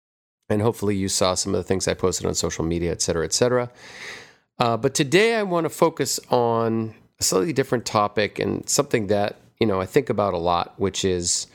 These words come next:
uh, this, this term swing. You know, what does it mean to swing or to play swing or to be swinging? Um,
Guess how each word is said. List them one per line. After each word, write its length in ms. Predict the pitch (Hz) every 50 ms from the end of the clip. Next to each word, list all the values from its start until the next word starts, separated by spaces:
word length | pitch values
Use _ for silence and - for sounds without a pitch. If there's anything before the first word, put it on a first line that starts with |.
| - - _ _ _ _ _ _ _ _ _ -
uh, 200 | 98 90 87 90
this, 320 | 90 98 90 - - -
this 240 | - - 92 - -
term 540 | - - - 107 107 107 104 101 98 95 90
swing. 800 | - - - - - 110 110 104 95 82 76 73 76 85 87 - - -
You 100 | 104 101
know, 180 | 90 87 87 85
what 180 | 82 104 104
does 160 | 98 90 95
it 100 | 98 - -
mean 440 | 101 104 101 98 95 90 87 87 85
to 280 | - - 104 107 113 104
swing 640 | - - - - 101 98 95 92 90 90 87 87
or 460 | - - - 90 92 92 87 87 - - - - - _ _ _ _ _ _ -
to 100 | - -
play 400 | - - - - 147 160 156 135
swing 600 | - - - 123 113 107 107 107 98 95 90 90
or 580 | - - - 101 92 92 90 90 90 90 - - - - _ _ -
to 140 | - 117 104
be 180 | 104 107 101
swinging? 720 | 92 - - - 131 127 123 120 117 113 107 101 101 101 - - _ _ _ _ _ _ _ _ _ _ _ -
Um, 640 | - 101 98 98 98 95 95 92 92 90 90 90